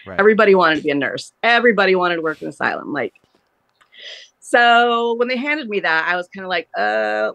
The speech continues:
Speaker 2: you know, I don't really care what I am. Like, I'll do whatever." They're like, "No, we really want you to try this." And I'm like, "There's literally people out here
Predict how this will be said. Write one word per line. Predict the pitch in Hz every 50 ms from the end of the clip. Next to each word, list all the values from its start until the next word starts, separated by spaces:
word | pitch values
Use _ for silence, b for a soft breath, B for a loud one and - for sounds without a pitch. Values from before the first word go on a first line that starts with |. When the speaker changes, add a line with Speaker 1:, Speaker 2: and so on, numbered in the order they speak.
| - -
Speaker 2:
you | 233 226
know, | 226 208 190 190 190 - -
I | 208 233
don't | 269 285 277 -
really | 254 247 240 233
care | 226 - - 247 262 262 240
what | 208 185
I | 170 165 170
am. | 202 202 175
Like, | 170 165 165
I'll | 175 185 214 214
do | 196 208 233 233
whatever." | 202 175 180 208 208 165 151 151 151 160 160
They're | 160 160
like, | 165 175
"No, | 196 226 226 208
we | 214
really | 208 214 208 202 196
want | 190 185 165 - -
you | 214
to | 226
try | - - 370 427 381 196
this." | 175 160 160 165 180 185 -
And | - 180
I'm | 190 196
like, | 196 190 190 185 - _ _ _ _ _
"There's | - 233 240 285 294 247 - 202
literally | 196 240 247 262 247 233 220
people | 196 - 233 233 - 214 208
out | 214 208 202
here | 196 196 175